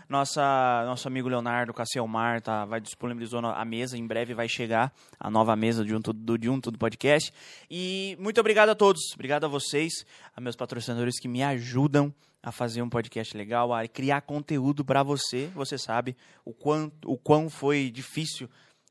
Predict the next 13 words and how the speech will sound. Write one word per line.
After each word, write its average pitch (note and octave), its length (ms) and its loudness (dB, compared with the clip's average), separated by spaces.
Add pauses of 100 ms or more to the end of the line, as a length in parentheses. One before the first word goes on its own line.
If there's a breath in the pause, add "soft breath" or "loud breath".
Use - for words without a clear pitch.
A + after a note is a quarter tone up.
(160)
o C3+ 140 -14
quanto D#3 240 -2
faltou D#3 340 -2
entretenimento C#3 680 -6
nesse B2 180 -10
momento B2+ 280 -8
que B2 60 -6
a A#2 40 -4
gente B2 180 -8
viveu A#2+ 260 -6
e B2 40 -6
tudo B2 180 -12
mais. A#2 260 -10